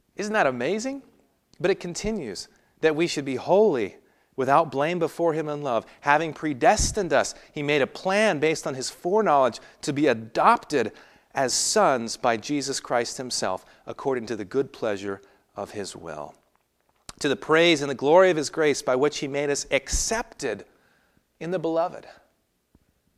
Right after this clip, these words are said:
So we're seeing some, some rich theology here, some rich language about God's blessings for us. Verse three, he's given us everything, every spiritual blessing. Verse four, he chose us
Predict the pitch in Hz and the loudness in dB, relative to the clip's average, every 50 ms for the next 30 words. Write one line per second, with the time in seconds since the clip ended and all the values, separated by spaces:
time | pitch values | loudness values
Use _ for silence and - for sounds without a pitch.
0 | _ _ _ _ _ _ _ _ - 202 180 160 220 247 - - - 247 226 180 | _ _ _ _ _ _ _ _ 2 2 2 4 2 0 0 0 0 0 -2 -2
1 | - - 180 156 135 - - _ _ - - - 160 143 127 127 131 135 139 147 | -2 -4 -4 -4 -4 -8 -14 _ _ -2 0 0 0 2 0 -2 0 0 2 2
2 | 160 180 220 262 269 - - - - - - - - _ _ _ _ _ - - | 2 2 4 4 2 2 2 -4 -10 -10 -10 -12 -14 _ _ _ _ _ -10 -4
3 | 190 180 170 160 175 180 165 139 - 143 147 131 135 135 120 113 - - 139 135 | 0 0 2 4 4 2 2 0 -4 -6 -8 -4 -2 -2 -2 0 -2 -4 -4 -2
4 | 131 131 127 135 160 240 247 - - - 180 180 180 196 196 165 165 147 - - | -4 -4 -2 2 2 2 2 0 -6 -6 -4 -2 -2 -2 -2 -4 -4 -6 -6 -8
5 | 135 127 - 135 135 - - - 175 147 135 139 120 113 107 - 143 147 143 156 | -4 0 0 0 0 -4 -8 -8 -6 -6 -6 -6 -8 -12 -12 -10 -8 -4 -4 -4
6 | 180 180 - - 165 151 131 - - - 87 170 156 127 98 90 - - - - | -4 -4 -8 -10 -10 -10 -12 -14 -10 -8 -6 -4 -2 -2 -4 -4 -6 -14 -16 -20
7 | _ _ _ _ _ _ _ _ _ - 151 170 - - - 190 175 127 - - | _ _ _ _ _ _ _ _ _ 0 2 2 2 0 2 2 2 2 2 -4
8 | - _ - 147 139 - - 160 160 170 175 160 - 175 160 180 180 185 175 131 | -18 _ -2 -2 -2 2 2 4 4 4 4 4 6 6 6 6 6 4 0 0
9 | - 110 90 87 - - 123 139 156 170 143 - - - 143 127 120 - - 110 | -2 -6 -8 -8 -8 0 2 4 4 4 4 2 0 -2 -2 -2 -2 -4 -8 -6
10 | 98 107 95 87 - - 87 82 - _ _ _ 120 135 - - - 202 196 175 | -2 -2 -2 -2 -4 -10 -12 -14 -16 _ _ _ 2 2 2 2 0 2 2 2
11 | - - - - _ 143 135 - - - - - 185 180 208 233 240 185 156 123 | 2 0 -12 -14 _ -12 -12 -10 -10 -10 -8 -4 0 2 2 2 2 2 -2 -2
12 | 101 - - | -2 -4 -10